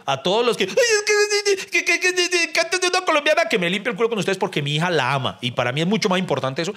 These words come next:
Y, por ejemplo, mi hija, eh, priva con Encanto, entonces la voy a llevar a, a conocer Barichara, porque como tiene en el pueblito,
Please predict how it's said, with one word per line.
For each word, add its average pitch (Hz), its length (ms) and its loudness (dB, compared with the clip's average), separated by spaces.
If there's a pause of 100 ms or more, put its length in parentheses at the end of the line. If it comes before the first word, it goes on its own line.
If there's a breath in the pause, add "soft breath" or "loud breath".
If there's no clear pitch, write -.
(140 loud breath)
Y, - 80 -6
por 139 120 0
ejemplo, 170 460 -2
mi 226 280 -2
hija, 247 340 -2
eh, 123 340 -4 (220)
priva 165 300 4
con 113 140 -2
Encanto, 123 320 -4
entonces 127 160 -4
la 123 80 0
voy 113 120 2
a 120 40 0
llevar 117 320 0
a, 110 80 -6 (200 loud breath)
a 117 140 -4
conocer 117 340 -2
Barichara, 120 480 -2
porque 127 240 -4
como 113 240 -4
tiene 127 240 -2
en 160 80 -2
el 143 100 -2
pueblito, 127 400 -2